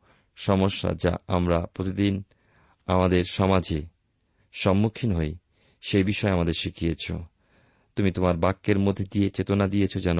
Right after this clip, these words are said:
আমরা আমাদের জীবনে অহংকারকে ত্যাগ করে প্রেমে সকলই সহ্য করি এবং গঠন করে তুলি। তুমি আমাদের সমস্ত অযোগ্যতা, অপরাধ ক্ষমা করো। প্রত্যেক শ্রোতাবন্ধুকে আশীর্বাদ করো,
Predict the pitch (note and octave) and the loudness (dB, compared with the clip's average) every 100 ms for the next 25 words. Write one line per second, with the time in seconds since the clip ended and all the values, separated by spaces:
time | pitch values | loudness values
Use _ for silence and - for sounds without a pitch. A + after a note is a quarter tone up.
0 | - F#2 F#2+ F#2 D#2 E2+ _ _ - _ | -2 -2 0 0 -2 -6 _ _ -20 _
1 | - F2 F2 E2+ E2 F#2 F#2+ G2 G2+ - | 0 2 2 0 -2 -2 2 0 -2 -10
2 | _ _ _ _ - F#2+ A#2 A2+ A2 - | _ _ _ _ -2 2 2 2 0 0
3 | F2+ F2+ E2 - F2 E2 E2 - _ _ | -2 0 0 0 0 0 -2 -8 _ _
4 | _ G2 G#2 G2 - F2+ - F#2+ F2 G#2 | _ 2 4 2 0 -2 0 -2 0 -2
5 | G#2 B2+ - F2+ E2+ D#2+ E2 D#2 E2+ - | -2 -6 -2 0 0 0 -2 -2 -6 -4
6 | G2 F2+ E2 D#2+ D#2 D#2+ - _ _ _ | -4 -4 -4 -4 -6 -8 -12 _ _ _
7 | _ _ F#2+ F2+ E2 D#2+ - G2 A2 - | _ _ 0 2 2 0 0 -2 -2 -2
8 | G2 F2+ F2+ G#2 G2+ F#2+ E2 F2 E2+ - | -2 -2 -2 -4 -4 -2 -2 0 -2 -4
9 | - E2+ D#2 E2+ E2 E2+ - _ _ _ | -6 -4 -4 -4 -6 -8 -16 _ _ _
10 | _ - B2+ - C3 - G2+ G#2+ G#2+ G#2+ | _ -2 -2 0 -2 0 0 2 0 0
11 | F2+ D#2+ - G2+ F#2+ F#2+ - F#2+ F#2+ | -2 0 -4 -2 -2 -2 0 2 2